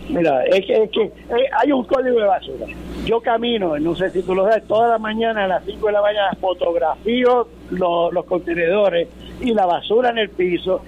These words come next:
y se le envío al municipio todos los días, bueno, vámonos todos los días, no, ponle en el, en el mes, veinticinco días al mes, ¿ok? Y se lo envío y me prometen,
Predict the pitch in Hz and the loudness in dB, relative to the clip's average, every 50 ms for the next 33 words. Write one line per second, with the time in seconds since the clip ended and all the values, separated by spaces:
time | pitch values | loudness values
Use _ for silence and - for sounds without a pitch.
0 | - - - - 262 214 156 - 214 208 196 180 156 147 143 156 170 196 220 254 | -16 -12 -6 -2 -2 -2 -2 0 0 0 2 0 0 0 0 2 2 2 2 2
1 | 269 277 277 277 277 226 190 - 262 226 - - - - - 165 160 185 226 262 | 0 0 -2 0 -2 -2 -2 -2 -4 -4 -6 -8 -12 -6 -2 0 2 2 2 2
2 | 262 269 247 233 247 247 - - 175 175 165 147 139 - 175 185 202 202 202 - | 2 2 0 0 0 -2 -2 -2 -4 -4 -4 -4 -2 -2 -2 0 0 -2 -2 0
3 | 240 226 220 220 214 196 165 131 - - - - - 160 214 240 262 247 240 233 | 2 2 2 2 2 0 -2 -4 -12 -16 -20 -12 -6 -2 -2 0 0 0 0 0
4 | 214 208 208 208 220 - 196 202 214 220 233 254 262 247 220 - - - - 196 | 0 0 0 0 -2 -2 -2 -2 -2 -2 0 0 -2 -2 -2 -4 -8 -6 -4 -4
5 | 190 180 - - 185 - - 269 254 - - 233 214 208 214 220 180 180 160 147 | -4 -4 -4 -6 -4 -2 -2 -2 -2 0 2 2 2 4 4 2 2 0 -2 -4
6 | 135 117 - - - - - 147 185 175 - - - - - - - - - - | -8 -12 -14 -16 -16 -10 -6 -4 -4 -4 -6 -8 -14 -14 -12 -10 -10 -10 -8 -8
7 | - - 294 226 190 - 233 226 226 220 208 208 269 294 262 190 - - - - | -6 -4 -2 -2 -2 0 0 2 2 0 0 0 0 2 0 0 -2 -8 -16 -20
8 | - - - - - - - - - - 262 240 226 226 208 196 - 208 208 190 | -18 -18 -16 -16 -14 -12 -12 -8 -4 -2 0 0 0 0 0 -2 0 0 0 0
9 | 180 185 220 269 294 285 254 214 | 0 0 0 0 0 -2 -4 -8